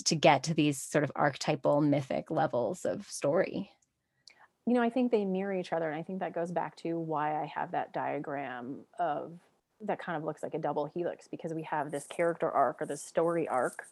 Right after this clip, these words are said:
Speaker 2: I mean, we can look at it as a fractal or a macro micro thing, right? We look at the character arc versus the story arc, the totality of it.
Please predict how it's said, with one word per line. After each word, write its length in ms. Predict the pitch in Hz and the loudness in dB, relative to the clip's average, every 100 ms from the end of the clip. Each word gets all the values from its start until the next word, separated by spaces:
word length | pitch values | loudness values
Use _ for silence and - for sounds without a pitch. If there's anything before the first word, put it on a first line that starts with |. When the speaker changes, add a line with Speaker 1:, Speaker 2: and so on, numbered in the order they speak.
| _ _ | _ _
Speaker 2:
I 240 | - - 202 | -20 -4 4
mean, 80 | |
we 80 | 214 | 4
can 140 | 220 185 | 4 2
look 140 | 175 | 2
at 100 | 165 | 6
it 100 | 160 | 6
as 140 | 156 | 6
a 40 | 147 | 4
fractal 420 | - 139 131 - | 4 2 2 -2
or 160 | 139 143 | -2 0
a 40 | |
macro 400 | 135 131 135 151 | 0 -2 2 2
micro 420 | 131 120 - 110 | 2 0 0 0
thing, 300 | 151 - 160 | 0 -4 -4
right? 280 | 180 160 165 | 0 0 0
We 140 | 147 196 | 2 4
look 160 | 185 | 6
at 60 | 170 | 4
the 60 | - | 2
character 400 | - 269 269 269 | 8 8 10 8
arc 200 | 262 220 | 6 8
versus 340 | 180 165 160 | 6 6 -2
the 80 | 143 | -2
story 460 | - 160 143 127 - | 0 2 4 4 2
arc, 280 | 82 - | -2 -4
the 80 | - | -8
totality 560 | - 180 - 170 147 78 | -6 -4 4 4 4 2
of 80 | 90 | 0
it. 140 | 101 | -2